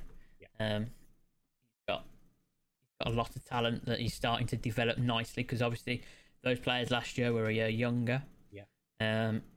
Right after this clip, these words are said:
Speaker 2: we've already talked about how Jesus has been a revelation for 'em. Um, Zinchenko's always also come in and done well, so their signings have worked.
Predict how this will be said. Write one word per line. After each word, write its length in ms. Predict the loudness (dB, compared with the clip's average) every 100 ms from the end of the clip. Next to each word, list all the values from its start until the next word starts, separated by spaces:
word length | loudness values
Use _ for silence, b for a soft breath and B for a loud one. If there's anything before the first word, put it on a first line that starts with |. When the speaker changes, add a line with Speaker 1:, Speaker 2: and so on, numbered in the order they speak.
| -20 _ _ _ _ _
Speaker 2:
we've 160 | 0 2
already 180 | 2 2
talked 260 | 0 0
about 160 | 0 2
how 160 | 2 2
Jesus 440 | 2 2 -2 -4
has 80 | -8
been 160 | -2 0
a 40 |
revelation 560 | 2 2 2 0 -2 -2
for 280 | 0 0
'em. 120 | 0 -2 _ -10 -2
Um, 360 | 0 2 0 -4 -18 _ _ _ _ _ _ _ _ _ _ _ _ -2
Zinchenko's 460 | 2 2 4 4 4
always 400 | 4 4 2 2
also 320 | 0 2 0
come 200 | 2 2
in 100 | 2
and 100 | 4
done 160 | 4 4
well, 180 | 2 2
so 120 | 0
their 100 | 0
signings 400 | 2 4 4 2
have 120 | 2
worked. 300 | 2 2 -2